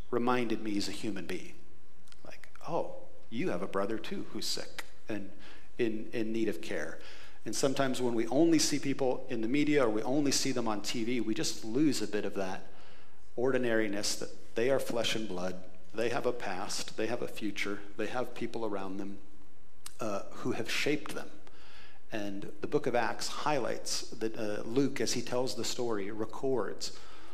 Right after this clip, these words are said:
all the different people that had some part to play in the gospel going forth into all the nations, that we today would be reading a Bible in the English language and able to consider it, uh, is the testimony of many, many people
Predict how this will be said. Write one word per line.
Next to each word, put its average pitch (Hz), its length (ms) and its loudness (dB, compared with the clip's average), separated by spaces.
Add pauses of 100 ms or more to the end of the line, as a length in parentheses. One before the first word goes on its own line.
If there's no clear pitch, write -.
(180)
all 170 300 4
the 156 100 2
different 139 360 0
people 104 340 0
that 101 140 -2
had - 360 -2
some 143 320 0
part 120 260 -2
to - 80 0
play 92 480 -2 (480)
in 107 380 0 (180)
the 113 80 0
gospel 120 640 0
going 113 260 0
forth 113 380 0
into 104 160 -2
all 107 240 0
the 110 100 -2
nations, - 540 -2
that - 240 -2
we 151 260 0
today 131 400 0
would 110 160 0
be 110 140 2
reading 135 400 0
a 120 60 0
Bible 117 500 0
in 151 200 2
the 139 100 0
English 135 520 0
language 131 540 -2 (420)
and 113 140 -2
able 131 300 0
to 127 120 -2
consider 117 580 0
it, - 220 0 (340)
uh, 104 260 0 (180)
is 113 220 0
the 113 100 0
testimony 110 800 0
of 110 160 2
many, 175 440 0
many 151 300 0
people 117 480 -2